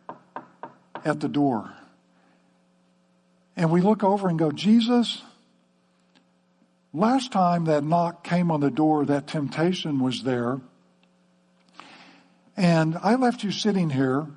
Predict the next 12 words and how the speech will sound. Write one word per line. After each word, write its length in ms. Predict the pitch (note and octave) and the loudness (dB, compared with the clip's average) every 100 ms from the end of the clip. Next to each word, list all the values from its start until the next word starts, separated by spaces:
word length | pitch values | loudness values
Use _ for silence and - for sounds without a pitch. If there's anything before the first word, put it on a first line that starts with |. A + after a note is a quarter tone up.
| - | -4
and 180 | F3+ | 0
I 100 | G3+ | 2
went 220 | G3+ A3+ B3 | 2 2 2
and 140 | G3 | 2
answered 380 | G3 G3+ G3 E3+ | 0 -2 -4 -4
the 100 | E3 | -2
door. 360 | D#3 C#3 G2+ - _ _ _ _ _ _ _ _ _ _ _ _ _ - | 0 -2 -4 -10 _ _ _ _ _ _ _ _ _ _ _ _ _ -4
And 160 | F3 | 0
I 80 | E3 | 2
got 320 | D3+ E3+ C3 | 2 0 0
beat 200 | C3+ D3+ | 0 0
up. 220 | B2+ G2+ | 0 -4